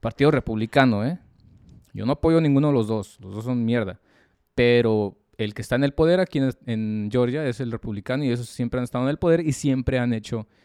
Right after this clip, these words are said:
este tipo de trabas. Si un, eh, demócrata está en el poder, como está ahorita Biden. Entonces ese es el segundo, ¿va? ¿Vamos bien todos?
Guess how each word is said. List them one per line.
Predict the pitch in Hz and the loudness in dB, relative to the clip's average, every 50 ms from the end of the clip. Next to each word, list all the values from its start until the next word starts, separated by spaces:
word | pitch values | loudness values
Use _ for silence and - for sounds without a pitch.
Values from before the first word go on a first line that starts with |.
| _ _ _ _ _ _ _ | _ _ _ _ _ _ _
este | - 110 101 - 120 | -6 -6 -6 -6 -6
tipo | - - 107 - 117 110 | -8 -8 -10 -6 -4 -4
de | 101 92 | -4 -4
trabas. | - - - 85 80 - - - - - - - - _ _ _ _ _ _ _ | -4 -4 -4 -4 -6 -8 -14 -20 -20 -20 -20 -20 -20 _ _ _ _ _ _ _
Si | - - 107 107 104 | -14 -8 -4 -2 0
un, | 107 107 107 107 104 107 117 _ - | 0 0 0 0 -2 -4 -8 _ -4
eh, | 120 110 104 101 | -2 0 0 0
demócrata | 98 104 104 110 110 107 - 123 - - 131 139 139 _ _ _ _ _ _ _ _ _ _ _ _ | 0 0 0 0 0 0 0 -4 -2 -2 -4 -6 -6 _ _ _ _ _ _ _ _ _ _ _ _
está | - 104 - - 107 | -10 -10 -6 -6 -6
en | 101 101 | -4 -4
el | 95 - | -6 -6
poder, | - 95 80 - - - - - _ _ | -6 -8 -8 -8 -10 -14 -20 -20 _ _
como | - 101 98 95 | -14 -12 -10 -10
está | 90 - - 104 | -12 -12 -12 -12
ahorita | 95 98 - - 98 | -12 -12 -10 -10 -4
Biden. | 98 123 170 160 131 113 _ _ _ - - _ _ _ _ _ _ _ _ - - _ _ | 0 0 0 0 -2 -6 _ _ _ -20 -20 _ _ _ _ _ _ _ _ -20 -20 _ _
Entonces | - 120 120 123 127 | -6 -4 -2 0 0
ese | 135 143 | 0 0
es | 143 | 0
el | 156 143 131 | 0 0 0
segundo, | 135 113 107 110 104 - - _ _ _ _ _ _ _ _ _ _ - | -2 -4 -4 -6 -10 -12 -16 _ _ _ _ _ _ _ _ _ _ -14
¿va? | - - - _ _ _ _ _ _ _ _ _ _ _ _ _ _ _ - | -14 -14 -14 _ _ _ _ _ _ _ _ _ _ _ _ _ _ _ -12
¿Vamos | 120 127 131 131 | -8 -6 -6 -6
bien | 147 131 | -6 -4
todos? | - 165 208 240 - _ | -4 -4 -4 -4 -8 _